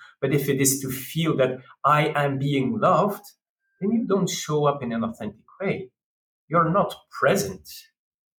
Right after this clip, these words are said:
You are driven by your desire to feed that ego. And all nine types have ways of abusing sex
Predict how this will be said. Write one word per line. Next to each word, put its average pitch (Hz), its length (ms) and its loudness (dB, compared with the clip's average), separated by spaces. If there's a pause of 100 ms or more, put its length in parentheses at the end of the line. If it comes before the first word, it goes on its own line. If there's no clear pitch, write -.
(120)
You 165 100 0
are 101 180 2
driven 135 540 -2
by 107 240 2
your 120 540 -2
desire 104 580 -2
to - 140 -16
feed 117 520 -4
that 101 160 0 (120)
ego. 127 400 -6 (340)
And 139 220 -6
all 165 340 0
nine 147 400 0 (220)
types - 720 -4 (400)
have 135 300 -2
ways 104 580 -2
of 127 320 0 (640)
abusing 139 800 2
sex - 880 0